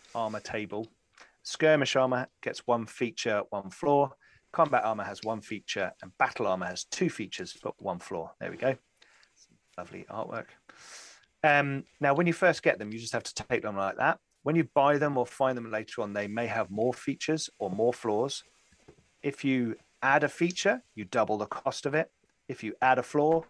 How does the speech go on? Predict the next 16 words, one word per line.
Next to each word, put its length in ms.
you 120
half 240
the 60
cost 300
of 80
it. 140
So 140
you 60
can 260
effectively 460
build 280
master-crafted 1000
armor 460
by 440
adding 280
features 800